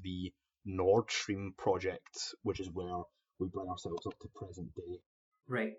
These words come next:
Speaker 2: I'm gonna touch as well on the, the sort of dispute around nato membership as well, because I think there's a few things to,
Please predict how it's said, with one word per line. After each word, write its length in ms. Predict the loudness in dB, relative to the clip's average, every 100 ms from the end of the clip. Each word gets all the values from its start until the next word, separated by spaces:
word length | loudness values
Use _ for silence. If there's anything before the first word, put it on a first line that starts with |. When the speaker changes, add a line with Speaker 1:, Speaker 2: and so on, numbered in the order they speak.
| 0
Speaker 2:
I'm 120 | 4
gonna 160 | 4
touch 220 | 4 0 0
as 100 | 4
well 140 | 4
on 160 | 6 4
the, 240 | 2 -4 -10 -10
the 80 |
sort 160 | -6 -6
of 80 | -8
dispute 320 | -6 -2 0
around 380 | 0 -2 -4 -10 -6
nato 320 | 0 0 2
membership 440 | 2 2 2 -2 -8
as 140 | -8
well, 240 | -4 -6 -6
because 280 | -8 -6 -4
I 60 |
think 240 | -4 -4 -6 _ _
there's 140 | -4
a 60 | -2
few 160 | -4 0
things 240 | 2 2
to, 180 | 0